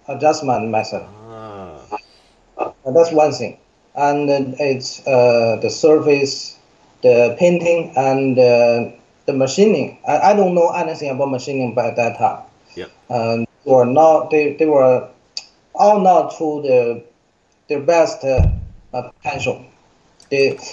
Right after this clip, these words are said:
Speaker 1: I don't think they, they put the, their best into the, these products.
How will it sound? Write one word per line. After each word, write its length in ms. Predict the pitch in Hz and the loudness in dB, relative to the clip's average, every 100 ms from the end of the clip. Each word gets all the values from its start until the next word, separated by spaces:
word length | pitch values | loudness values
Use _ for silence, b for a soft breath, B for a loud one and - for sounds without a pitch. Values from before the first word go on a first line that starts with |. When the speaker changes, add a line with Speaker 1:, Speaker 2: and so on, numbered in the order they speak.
| B | B
Speaker 1:
I 80 | 156 | 0
don't 180 | 180 196 | 2 2
think 240 | 180 160 | 2 0
they, 600 | 143 135 131 127 123 101 - | 2 0 2 0 -2 -6 -4
they 180 | 127 | -4
put 280 | 123 147 143 | 0 0 2
the, 280 | 127 120 110 | 4 4 4
their 120 | 127 | 0
best 420 | 120 139 117 - - | 2 2 2 -2 -8
into 300 | 117 113 117 | -8 -6 -4
the, 280 | 113 104 - | -4 -4 -6
these 160 | 127 | -6
products. 560 | - 120 95 - - - | -4 -6 -6 -8 -12 -16